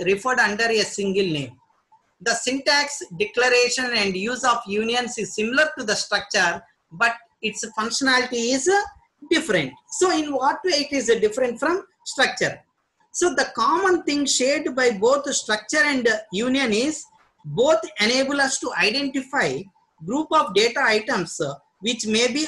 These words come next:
of, uh, dissimilar types by a common name. But the difference lies in the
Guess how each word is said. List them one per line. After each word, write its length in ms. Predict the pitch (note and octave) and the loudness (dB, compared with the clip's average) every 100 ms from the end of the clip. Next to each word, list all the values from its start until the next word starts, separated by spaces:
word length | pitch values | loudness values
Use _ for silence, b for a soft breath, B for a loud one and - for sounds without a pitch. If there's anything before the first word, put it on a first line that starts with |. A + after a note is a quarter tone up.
| - | -2
of, 240 | - A3+ A3+ | 0 0 0
uh, 200 | F3+ G3+ b _ - D3+ | 0 -2 b _ -14 -4
dissimilar 600 | A#3 - D4+ D4+ D4+ C4+ - | -4 -2 -2 2 2 2 0
types 440 | B3+ C#4 - - - _ | 0 0 -8 -16 -18 _
by 160 | F#3 | 0
a 200 | A#3 D#4+ F4+ - _ - | 2 0 -2 -8 _ -8
common 380 | D3+ G3+ G3+ | -4 -2 -2
name. 180 | D#3 A#2+ - _ _ _ _ _ - _ _ _ | -4 -8 -14 _ _ _ _ _ -20 _ _ _
But 280 | E3+ C4+ D#4 - - _ _ D#3+ | -2 0 0 -2 -18 _ _ 0
the 140 | G#3+ | 2
difference 440 | F3 A3+ F4 F#4 F#4 D#4+ B3+ | 2 0 2 2 0 -6 -4
lies 440 | F#3 D4+ D#4+ - | 0 2 2 2
in 140 | C#4 | 0
the 340 | A3+ G#3+ E3 | 0 0 -2